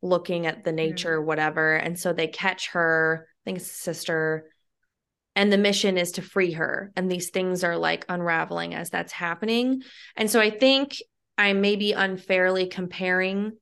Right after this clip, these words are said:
Speaker 1: the show with the book right now, but I'm struggling a little bit with, like, what's the issue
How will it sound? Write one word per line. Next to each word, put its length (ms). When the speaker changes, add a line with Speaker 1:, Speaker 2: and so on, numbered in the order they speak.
Speaker 1:
the 80
show 460
with 180
the 60
book 280
right 180
now, 360
but 340
I'm 240
struggling 500
a 60
little 260
bit 280
with, 240
like, 420
what's 880
the 180
issue 460